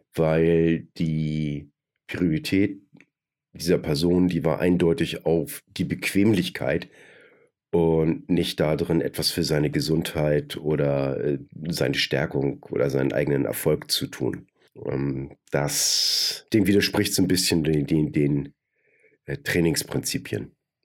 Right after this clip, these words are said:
Ein bisschen muss man dann eben halt auch bereit sein zu investieren. Und gerade im Bereich Fitness, es nützt nichts. Du wirst nicht fitter, wenn du Geld in die Hand nimmst. Du musst dann eben halt auch trainieren.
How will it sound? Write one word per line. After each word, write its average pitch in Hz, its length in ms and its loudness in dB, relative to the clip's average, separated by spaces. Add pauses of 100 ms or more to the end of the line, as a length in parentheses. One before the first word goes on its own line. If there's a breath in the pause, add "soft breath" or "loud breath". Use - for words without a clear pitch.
(300)
Ein - 40 -20
bisschen 85 340 0
muss 76 200 0
man 73 140 2
dann 67 140 2
eben 69 240 -2
halt 67 160 -4
auch - 140 -14
bereit 69 340 -2
sein 67 200 -2
zu 64 120 -4
investieren. 67 540 -2
Und 69 100 0
gerade 71 220 0
im 73 80 2
Bereich 65 260 -2
Fitness, - 420 -2 (520 loud breath)
es - 200 -4
nützt 90 320 0
nichts. 90 420 0
Du 82 160 -6
wirst 92 220 0
nicht 95 180 0
fitter, 87 340 0
wenn 76 100 0
du 76 100 -2
Geld 82 300 2
in 85 80 2
die 78 140 0
Hand - 240 0
nimmst. - 340 -2
Du - 20 -4
musst 76 300 -4
dann 76 120 0
eben 76 220 -2
halt 78 300 -6
auch 78 320 -2 (1600 loud breath)
trainieren. 117 580 4